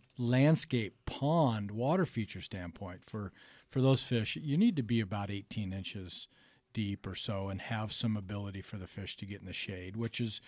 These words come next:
then the plants floating on top of the water growing would shade the fish, uh, from the hot summer sun, cool the water. Also keeps your string algae down from having so much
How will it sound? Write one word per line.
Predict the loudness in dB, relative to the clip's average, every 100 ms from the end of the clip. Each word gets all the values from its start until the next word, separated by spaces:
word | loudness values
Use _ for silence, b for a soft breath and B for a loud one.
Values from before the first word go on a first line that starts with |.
| B B -2
then | 4 6
the | 4
plants | 0 -2 2 2 0
floating | -2 0 2 2 2 2 0 b b b -6
on | -2 -2
top | 0 2 2 0
of |
the | -2
water | 0 0 0 -2
growing | 0 4 4 4 2 0 -2 -10 -6
would | -6 -4
shade | 0 4 6 6 4 0 -18 _
the | -6
fish, | 4 4 4 0 -4 -10 b b b b b -8
uh, | -6 -4
from | -2 -2
the | -2
hot | -4 -4 -4
summer | -4 -2 -4
sun, | -6 -6 -4 -6
cool | -6 -4 -2 -2
the | -6
water. | -8 -10 -6 -6 -8 B B -2
Also | -2 -2
keeps | -2 -2 -2 -2
your | -4
string | 2 4 4
algae | 2 -2 -6 -8
down | -8 -8 -6 -6 -6
from | -6 -6
having | -6 -6 -6
so | -6 -6
much | -6 -8 -10